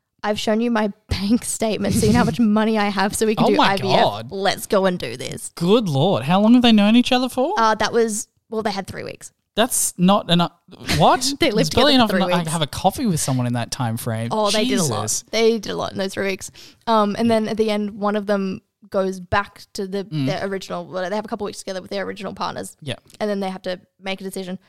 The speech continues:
Speaker 1: And, um, the, the one that, you know, they get down on the knee, they're like, "Will you marry me?"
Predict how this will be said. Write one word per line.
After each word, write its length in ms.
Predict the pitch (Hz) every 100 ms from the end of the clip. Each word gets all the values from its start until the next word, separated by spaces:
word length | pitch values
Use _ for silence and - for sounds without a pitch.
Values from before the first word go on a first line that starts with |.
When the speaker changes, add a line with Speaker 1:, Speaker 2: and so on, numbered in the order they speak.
| _ _ _ _ _ _ _ -
Speaker 1:
And, 240 | 214 202
um, 340 | 190 180 175 - _ _
the, 280 | 214 214 202 - -
the 80 | 202
one 200 | 208 190
that, 140 | - - - -
you 120 | 220
know, 140 | 190 190 _ _ _ 214
they 100 | 214
get 180 | 214
down 140 | 208 196
on 60 |
the 80 | 185
knee, 160 | 185 185
they're 120 | 185
like, 260 | 185 - -
"Will 160 | 208
you 120 | 196 190
marry 200 | 185 180
me?" 260 | 175 190